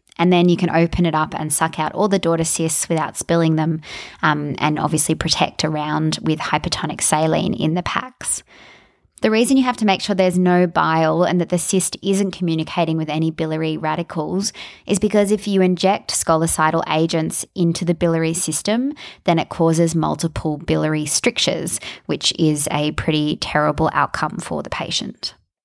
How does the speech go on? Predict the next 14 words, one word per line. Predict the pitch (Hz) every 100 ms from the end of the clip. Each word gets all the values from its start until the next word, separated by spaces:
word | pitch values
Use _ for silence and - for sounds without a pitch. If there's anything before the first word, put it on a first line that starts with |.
| _ _ _ _ _ - - _ _ _ _ -
Types | - 233 -
of | 254
scolicidal | 226 185 185 185 170 170 -
agents | 156 156 165 214 277 - -
include | 180 175 - 180 170 165 165 - 165
betadine, | - 165 - 214 233 285 359 381 _ _ _ _ _ _ _ -
twenty | - 208
percent | 202 214 202 -
hypotonic | - 175 - - 170 160 -
saline, | - 151 156 180 220 294 330 _ _ _ _ _ _ _ -
ninety-five | 202 208 220 214 175 170
percent | - - 165 - _ -
ethyl | 180 180 170 - -
alcohol, | 151 156 190 175 175 247 320